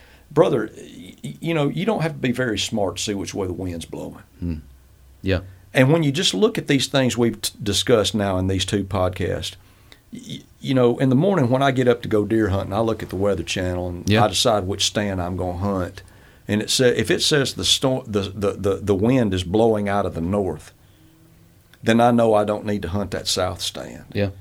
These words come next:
Speaker 1: I, I know which way the wind's blowing. I, I, I know which way it's coming from.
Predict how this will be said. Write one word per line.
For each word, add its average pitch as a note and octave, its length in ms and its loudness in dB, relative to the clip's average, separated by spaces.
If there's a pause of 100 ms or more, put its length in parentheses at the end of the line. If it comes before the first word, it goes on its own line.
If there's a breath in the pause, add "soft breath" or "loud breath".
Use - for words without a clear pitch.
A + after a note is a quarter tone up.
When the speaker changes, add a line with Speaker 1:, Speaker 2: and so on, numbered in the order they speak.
(100)
Speaker 1:
I, C3+ 140 8 (120)
I - 40 6
know D#3 140 6
which D#3+ 240 2
way D3+ 180 4
the B2 80 0
wind's A#2+ 340 0
blowing. D#2+ 340 -6
I, A2+ 280 2
I, A#2 220 0
I A#2+ 40 4
know C3 220 4
which B2+ 300 -2
way A#2+ 140 2
it's - 120 -6
coming D3 340 -2
from. - 400 -14